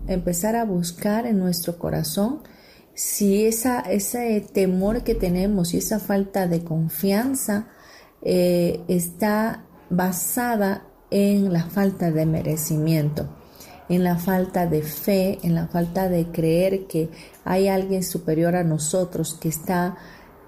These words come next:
orquestando lo mejor para nuestras vidas y sosteniéndonos. Así que la confianza, eh, es algo que se tiene que trabajar, y la confianza viene por la fe,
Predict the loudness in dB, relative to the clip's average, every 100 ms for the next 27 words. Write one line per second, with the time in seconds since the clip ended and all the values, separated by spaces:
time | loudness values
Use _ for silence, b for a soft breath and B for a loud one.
0 | -10 -2 0 2 0 0 0 2 4 4
1 | 4 4 2 0 2 2 0 -2 -2 0
2 | -2 -2 -4 -2 0 0 0 -2 -4 -4
3 | -2 0 2 2 2 0 -2 -4 -10 -14
4 | B B B B B B -4 -2 0 2
5 | 2 2 0 -8 -18 -16 -18 -18 -18 -18
6 | -18 -18 -16 0 2 2 2 2 2 2
7 | 2 2 0 0 2 0 -4 -16 -14 -2
8 | 2 4 4 4 2 0 -6 -8 -2 0
9 | 2 2 2 0 0 0 2 2 0 -2
10 | 0 0 2 0 0 0 0 -2 0 2
11 | 2 0 0 2 2 2 2 2 2 0
12 | -2 0 0 0 -2 0 0